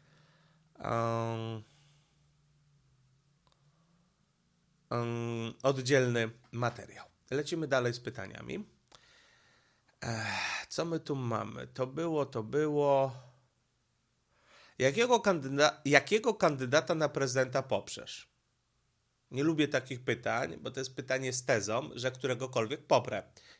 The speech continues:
Nie widzę powodu, dla którego w chwili obecnej miałbym popierać jakiegokolwiek kandydata. I nie życzę sobie pytań, które sugerują, że moim, kurde, obowiązkiem jest poprzeć kogokolwiek.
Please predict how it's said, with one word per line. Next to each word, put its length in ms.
Nie 100
widzę 220
powodu, 420
dla 120
którego 360
w 60
chwili 200
obecnej 380
miałbym 340
popierać 440
jakiegokolwiek 680
kandydata. 680
I 80
nie 160
życzę 240
sobie 260
pytań, 400
które 200
sugerują, 520
że 100
moim, 260
kurde, 320
obowiązkiem 580
jest 160
poprzeć 320
kogokolwiek. 720